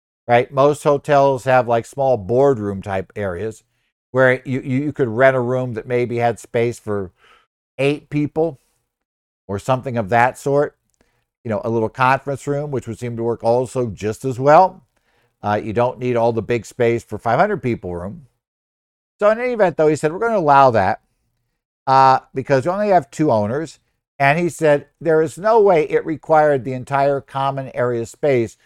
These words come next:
of a home," right? Common area space being essentially the space aside from bathrooms and that sort of personal area. Bedrooms, I should say bedrooms, and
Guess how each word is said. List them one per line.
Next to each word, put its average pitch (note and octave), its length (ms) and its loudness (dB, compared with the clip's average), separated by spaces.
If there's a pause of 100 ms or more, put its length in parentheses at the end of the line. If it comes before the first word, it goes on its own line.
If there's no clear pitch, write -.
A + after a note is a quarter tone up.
(320)
of B2+ 140 2
a B2 60 0
home," A#2+ 340 -2 (800)
right? G2+ 220 -2
Common C3 240 0
area A#2+ 180 0
space B2 380 -2
being G#2+ 140 -8
essentially G#2+ 680 -4 (440)
the B2+ 100 -6
space C#3 480 0
aside B2+ 500 0
from A2+ 220 -10
bathrooms G2+ 800 -6 (100)
and A2 220 -8
that A2+ 260 0
sort A2+ 160 -6
of G2 180 -10
personal G#2 420 -6
area. - 320 -18 (340)
Bedrooms, B2+ 500 2
I G#2 120 -8
should - 160 -14
say F#2+ 100 -2
bedrooms, G2 640 -4 (400)
and A2 340 -2